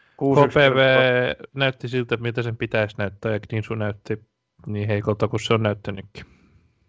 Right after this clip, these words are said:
Speaker 1: Joo, kyllä. Kyllä K P V, varsinkin nämä tietyt ratkaisupelaajat, niin näytti viimein siltä,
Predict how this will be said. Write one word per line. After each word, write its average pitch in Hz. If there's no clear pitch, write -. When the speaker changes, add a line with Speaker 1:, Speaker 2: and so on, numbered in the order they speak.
Speaker 1:
Joo, 120
kyllä. 110
Kyllä 113
K -
P 117
V, 110
varsinkin 107
nämä 104
tietyt 107
ratkaisupelaajat, 104
niin 101
näytti 104
viimein 104
siltä, 107